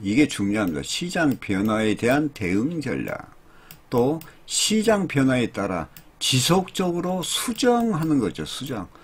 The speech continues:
수정하는 절-, 전략을 수립하고 실행해야 된다. 자, 이런 내용 속에서 실시간,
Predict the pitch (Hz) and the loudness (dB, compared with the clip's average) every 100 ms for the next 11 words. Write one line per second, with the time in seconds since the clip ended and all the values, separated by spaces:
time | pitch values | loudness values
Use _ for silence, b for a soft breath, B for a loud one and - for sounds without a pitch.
0 | B B - 180 190 185 147 160 160 143 | B B -6 -2 -2 0 0 2 2 2
1 | - 117 123 135 - 120 117 117 107 107 | 2 2 0 -4 -2 2 2 2 0 0
2 | - 127 117 104 98 95 135 185 B B | -2 -2 -4 -2 -2 2 2 0 B B
3 | - - - 196 196 180 160 127 92 65 | -8 -4 0 0 -2 -2 -2 -2 -4 -6
4 | - - 52 - - - B B B - | -8 -10 -12 -12 -18 -20 B B B 2
5 | 131 107 139 240 226 143 160 180 151 151 | 6 8 8 8 8 8 8 4 0 0
6 | 123 110 - 131 120 170 - 175 180 156 | 0 0 -2 -2 -2 -2 -4 -4 -2 2
7 | 131 160 | 2 0